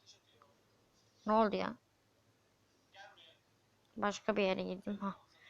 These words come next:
Tamamdır. Demir golemle şeyi öldüreceğim.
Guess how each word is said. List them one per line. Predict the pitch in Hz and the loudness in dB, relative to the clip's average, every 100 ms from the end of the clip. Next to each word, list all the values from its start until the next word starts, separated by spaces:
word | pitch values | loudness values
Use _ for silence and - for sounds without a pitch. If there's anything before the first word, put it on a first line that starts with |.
| - - | -20 -4
Tamamdır. | - 220 220 202 196 190 - - - - - - - - _ - 262 | 2 4 4 4 2 0 -4 -20 -20 -20 -20 -20 -20 -20 _ 4 8
Demir | 262 294 | 12 12
golemle | 269 285 285 294 285 | 12 12 12 10 8
şeyi | - 247 247 | 10 10 12
öldüreceğim. | 226 202 190 190 220 | 10 8 8 6 2